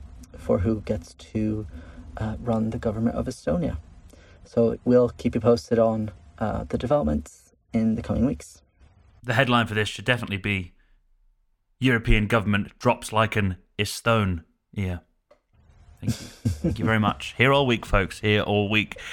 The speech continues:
Speaker 2: Speaking of governmental changes, we should mention that at the time of recording, a vote of no confidence has just taken place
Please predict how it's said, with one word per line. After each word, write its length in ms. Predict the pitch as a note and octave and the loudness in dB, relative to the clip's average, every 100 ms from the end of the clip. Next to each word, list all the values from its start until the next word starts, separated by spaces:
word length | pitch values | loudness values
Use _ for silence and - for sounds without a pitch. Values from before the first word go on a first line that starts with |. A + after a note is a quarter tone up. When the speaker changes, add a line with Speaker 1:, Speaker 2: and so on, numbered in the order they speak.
| - - | -14 -16
Speaker 2:
Speaking 360 | - E3+ G3 F3+ | -4 2 2 2
of 80 | D3+ | 4
governmental 440 | D3+ C#3 C3+ C3 | 2 4 0 -2
changes, 480 | A#2+ B2+ B2+ B2+ A#2 | -2 2 2 2 2
we 140 | A#2+ | 2
should 380 | A#2+ - C3 A#2+ - - - | 2 0 -2 -2 -10 -20 0
mention 520 | A2+ C3+ B2 - A#2+ | 4 4 2 0 0
that 180 | A2+ A#2+ | 2 2
at 160 | B2+ A2 | 0 0
the 60 | |
time 340 | - - C3 B2 | -6 0 2 2
of 140 | G#2+ | 0
recording, 560 | A2+ - A2+ A#2 G#2+ - | -4 0 2 2 0 2
a 140 | A#2 | 2
vote 260 | A2 B2+ A#2+ | 4 0 0
of 100 | A2+ | 2
no 200 | A#2+ A#2+ | 2 2
confidence 460 | C3 B2 B2 A2 | 0 0 -2 -2
has 180 | A#2 A2 | -8 -12
just 420 | - A#2+ A#2+ - | -8 -4 -4 -4
taken 320 | - A#2+ A#2 G#2 | -2 -2 0 0
place 380 | A2 A2+ - | 0 -2 -6